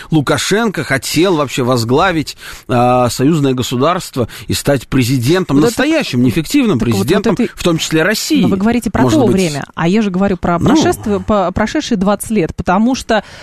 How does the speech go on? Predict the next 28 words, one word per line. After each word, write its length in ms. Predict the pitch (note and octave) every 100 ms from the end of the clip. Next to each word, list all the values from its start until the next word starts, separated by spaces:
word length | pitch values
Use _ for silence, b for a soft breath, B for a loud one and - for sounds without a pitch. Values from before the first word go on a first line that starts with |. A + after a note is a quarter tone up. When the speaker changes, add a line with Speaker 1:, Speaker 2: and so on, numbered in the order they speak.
| B -
Speaker 2:
пророссийские 640 | C4+ F4 C4+ C4+ B3+ -
силы 260 | G#3+ C#4 C#4
в 40 | F#3+
любом 220 | G3+ A#3+
случае 340 | - A#3 -
могли 240 | F#3 F#3+ G#3+
быть. 360 | D#3 D#3+ - - -
Или 180 | G#3 A3
он 180 | C4+ C4
себя 220 | A3 A3
таким 200 | G#3+ F#3+
хорошо 240 | A3+ A3
русским 280 | A#3+ C#4 A#3+
политиком 440 | A3 A#3+ A3 - G3+
называл, 400 | G3+ F#3+ F3+ G#3+
поэтому 300 | A3+ G#3 G3+
не 100 | G#3
терпел 300 | A3 B3 A3+
вообще 260 | G#3 -
никакой 280 | G3+ G3+ G#3+
конкуренции. 460 | G#3+ G#3+ C4+ E4+ C4
И 20 |
в 100 | -
итоге 160 | - E4
Speaker 1:
Конечно. 220 | A#3 F#4+
Speaker 2:
сейчас-то 300 | - D#4+ -
возникли 360 | G#3+ G#3+ D4+ D4+
проблемы, 480 | - A#3+ A#3+ A3+